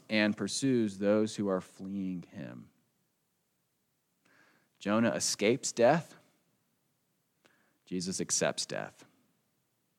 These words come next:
Christ comes and goes through death in order to pay the penalty for our sins. Even in our sin,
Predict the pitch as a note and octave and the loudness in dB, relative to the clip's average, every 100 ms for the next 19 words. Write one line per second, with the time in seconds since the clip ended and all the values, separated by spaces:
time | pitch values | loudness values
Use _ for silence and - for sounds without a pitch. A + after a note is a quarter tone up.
0 | _ _ _ _ _ _ _ - A#2+ B2 | _ _ _ _ _ _ _ 10 10 10
1 | - B2 B2 A#2+ A2+ A2 A2 A2+ A2 - | 6 6 6 6 4 4 6 4 2 0
2 | C3+ D3 A2 G#2+ A#2 A2 A2 G#2+ G2+ - | 2 4 6 6 6 0 0 0 -2 -6
3 | - B2 B2 A#2 C3 B2+ G#2+ F#2+ G#2 B2+ | 0 2 2 0 -2 -2 -2 -2 -4 -6
4 | _ _ _ F2 F2+ E2+ - F2+ D#2 D#2+ | _ _ _ 0 2 2 -2 -4 -6 -8
5 | - B2+ D3+ C#3 B2 - B2 A2+ G2+ A#2+ | -4 2 2 4 0 0 -2 -2 0 2
6 | A2 - C3+ A2+ F#2 A2 | 2 0 0 0 0 -2